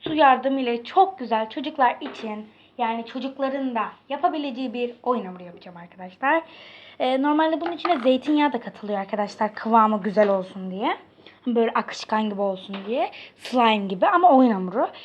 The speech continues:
Ben bunu katmak istemedim çünkü sonuçta zeytinyağı yenilen bir şeydir. Yani <laughs> bilmiyorum. Şimdi sizinle hemen başlayacağım. Şöyle dikkatlice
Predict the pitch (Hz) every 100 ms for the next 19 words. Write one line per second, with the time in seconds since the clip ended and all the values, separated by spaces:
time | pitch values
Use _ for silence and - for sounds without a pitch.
0 | - - 339 349 349 381 - 370 370 359
1 | 359 269 - 320 269 269 311 285 - 302
2 | 285 254 233 262 269 277 254 247 233 226
3 | 226 214 185 - - 196 233 - _ -
4 | - _ - 208 202 196 - - 240 240
5 | 226 254 269 277 233 208 254 302 - -
6 | - _ 285 262 262 247 254 226 240 240
7 | 208 190 - - 180 - 196 - _ _
8 | _ _ _ _ _ _ - _ _ -
9 | _ _ _ _ _ _ - - - _
10 | _ _ _ _ _ _ _ _ _ -
11 | 208 196 - _ 214 196 - 208 - 202